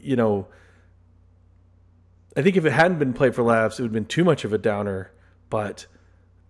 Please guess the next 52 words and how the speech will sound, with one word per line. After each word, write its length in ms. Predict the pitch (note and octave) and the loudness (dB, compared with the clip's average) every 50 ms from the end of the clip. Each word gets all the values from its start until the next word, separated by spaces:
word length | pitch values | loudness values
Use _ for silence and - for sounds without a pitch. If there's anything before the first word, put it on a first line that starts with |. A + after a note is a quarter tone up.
| _ _ - | _ _ -8
uh, 60 | A#2+ | -4
usually 300 | B2 D3+ E3 D#3 E3 D3 | -4 -2 0 2 4 4
I 60 | C3 | 4
don't 160 | C3 C#3 B2 | 4 2 0
like, 300 | B2 B2+ B2 - - - - - | 0 0 -2 -2 -4 -10 -6 0
I 140 | B2 C3 B2 | 0 0 0
complained 400 | B2 - C3 - - F#3 F3+ E3+ | 0 -6 -10 -6 -4 -2 -2 0
in 80 | D3 D3 | 0 0
Iron 180 | D3 D3 C3+ | 0 2 2
Man 160 | C3 B2 A2+ | 0 0 0
two 280 | A#2 - - E3 D#3 C3 | -2 -2 -2 0 0 0
when 160 | A#2 A2+ G#2+ | 0 -2 -2
his 280 | G2 C3 C3 B2+ A#2 - | -2 0 0 0 0 -4
P 220 | - - D3 A#2+ | -8 -8 -8 -6
T 120 | - - B2+ | -2 0 0
S 160 | A2+ A2 - | 0 0 -2
D 180 | - B2+ A#2 | -2 -2 -2
was 120 | A2 G#2+ G#2 | -2 -2 -4
always 320 | A#2 A2+ A2 A2 A2 - | -2 2 2 2 2 0
treated, 480 | - - - B2+ A2 A2+ G#2+ G2 G#2+ - - _ _ _ - - - - - _ _ _ _ - - - - _ _ | -4 -8 -8 -6 -4 -4 -6 -6 -8 -16 -20 _ _ _ -20 -20 -20 -20 -20 _ _ _ _ -20 -20 -20 -20 _ _
they 80 | C#3 C#3 | 4 6
always 220 | D3 D#3+ D3+ B2 | 6 6 2 2
brought 240 | - C#3 C3+ C#3 C#3 | 2 2 4 4 2
up 120 | C#3 - | 2 0
his 120 | - A#2+ - | -4 -8 -8
P 180 | - - C#3 | -8 -8 -8
T 160 | B2+ - C3+ | -2 0 0
S 100 | A#2+ A2+ | 0 -2
D, 220 | - - B2 A#2+ A#2 | -2 -4 -2 0 0
his 140 | A#2 A2 - | -2 -2 -2
panic 320 | - C#3+ C#3 C3+ C3+ - | -2 0 0 0 0 -4
attacks, 500 | A2+ - - A2 F#2+ F2+ F#2+ - - - - - - - - - _ _ _ _ _ - | -8 -6 -4 -4 -4 -6 -8 -14 -20 -20 -20 -20 -20 -20 -20 -20 _ _ _ _ _ -4
uh, 320 | A2 G#2+ G#2+ G2+ F#2+ - - - _ - | -2 -2 0 -2 -4 -6 -10 -16 _ -10
and 160 | B2+ A#2 A#2 | -8 -8 -6
played 240 | - - D#3+ D#3 D3 | -2 -2 -2 0 0
them 140 | C#3 B2 | 0 0
up 160 | B2 A2+ - A#2+ | 0 -2 -2 -4
as, 160 | A2+ G#2+ A2 | -4 -4 -4
like, 160 | A#2 A2+ - | -6 -8 -6
humorous 420 | - - D3 C3+ A#2+ A2 G2+ - | -6 -4 -2 0 0 -2 -2 -2
moments 460 | - B2 B2+ C3 A#2+ A2 G2 F#2 - A2 | 0 0 2 2 0 -2 -6 -8 -12 -14
almost. 560 | G2 F#2 E2+ D#2+ E2 - - - - - _ _ _ _ _ _ _ _ _ _ _ _ _ _ _ - | -14 -14 -14 -16 -18 -20 -20 -20 -20 -20 _ _ _ _ _ _ _ _ _ _ _ _ _ _ _ -10
And 100 | A2+ G#2 | -10 -6
so 140 | - B2 | -2 -2
I 60 | G#2+ G#2 | -2 -2
complained 420 | - A#2 - - G3+ G3+ F#3+ D#3+ | -4 -10 -4 0 2 4 4 4
about 320 | C3+ - G#2+ F#2 - - | 2 0 -2 -2 -4 -6
that. 340 | - F#2+ F#2 - - - - - | -10 -12 -12 -12 -16 -18 -12 -8
But 300 | G#2+ F#2+ F#2 F#2 - - | -8 -8 -8 -10 -12 -12
with 240 | G#2+ G#2+ G#2+ G2+ - | -8 -8 -8 -8 -8
Thor's 500 | - - - F3 F#3 F3+ D#3+ C#3+ - - | -8 -4 0 2 2 4 2 2 0 -2
humorousness, 1040 | - - - - C#3+ C3 A#2 A2 G#2 G2 F#2+ - - - A2+ G2+ G2 - - - | -8 -14 -10 -6 -4 -2 -2 -2 -2 -4 -6 -8 -8 -6 -4 -4 -6 -6 -12 -18